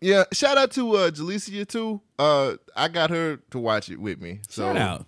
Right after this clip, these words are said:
Speaker 1: she was, uh, she was ta-, I was talking about it on Twitter. I was doing my Twitter updates about The Bachelor, and, uh, she was like, "You watching that?" And I was like, "Yeah, I've never watched it before."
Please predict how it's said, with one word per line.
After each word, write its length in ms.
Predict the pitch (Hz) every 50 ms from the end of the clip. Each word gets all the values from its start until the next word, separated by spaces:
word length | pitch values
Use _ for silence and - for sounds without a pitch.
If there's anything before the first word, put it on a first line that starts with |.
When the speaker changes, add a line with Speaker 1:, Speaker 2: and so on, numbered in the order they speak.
| _ _ _ _ _ _ _ _
Speaker 1:
she 200 | _ - 170 185
was, 200 | 180 170 160 147
uh, 140 | 131 120 123
she 140 | 131 - 190
was 100 | 180 170
ta-, 240 | - 185 160 143 104
I 60 | 131
was 120 | 147 139 -
talking 240 | - 160 156 156 143
about 160 | 139 143 131
it 100 | 127 117
on 120 | 113 113 110
Twitter. 240 | - 151 147 127 120
I 60 | 117
was 120 | 113 113
doing 320 | 113 104 117 123 113 107 113
my 100 | 101 98
Twitter 260 | - - 139 117 104
updates 420 | 95 110 104 - 104 98 95 90 -
about 220 | 85 85 87 -
The 60 | 82
Bachelor, 440 | 82 98 104 101 98 - 87 87 85
and, 320 | - - 85 90 80 78
uh, 220 | 80 80 80 78 87 - _ _ _ _ _ _ _ _
she 120 | - 247
was 80 | 247 185
like, 140 | 160 175 202
"You 100 | 427 415
watching 280 | 427 427 415 415 415 403
that?" 80 | 415
And 100 | 403 320
I 80 | 226 135
was 80 | 110 90
like, 140 | 87 92 107
"Yeah, 180 | 156 190 196
I've 100 | 170 143
never 220 | 127 127 139 147 156
watched 300 | 151 165 190 208 - -
it 60 | 107
before." 420 | 92 98 - - 95 87 80 95